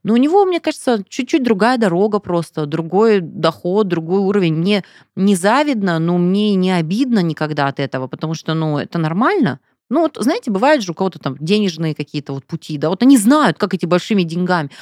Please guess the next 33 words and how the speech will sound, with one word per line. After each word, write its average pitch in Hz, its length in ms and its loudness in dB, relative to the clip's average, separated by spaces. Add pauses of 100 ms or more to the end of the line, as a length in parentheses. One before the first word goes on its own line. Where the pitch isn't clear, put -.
(100)
Мы 214 80 2
иногда 240 240 0
сами 349 280 -2
себе 208 240 -2
ограничения 190 460 -2
ставим. 147 200 -6
"Я 208 80 0
не 254 100 2
могу 160 300 -2
за 220 100 -2
такую 175 280 -4
стоимость", 139 460 -4
да, 175 120 -4
типа, - 200 -6 (300)
"Ой, 165 140 -2
сорок 160 240 -4
тысяч - 240 -4
рублей 156 260 -2
на 151 160 0
руки, 165 300 -2 (280)
ой, 151 120 0
даже 165 180 0
неплохо", 160 520 0
а 143 40 0
другой 151 260 -2
скажет, - 300 -4
"Ну 180 120 -4
нет, 135 280 -2
за 123 80 -16
сорок 156 400 -6
тысяч, 175 260 -8
простите". - 680 -10
То - 60 -18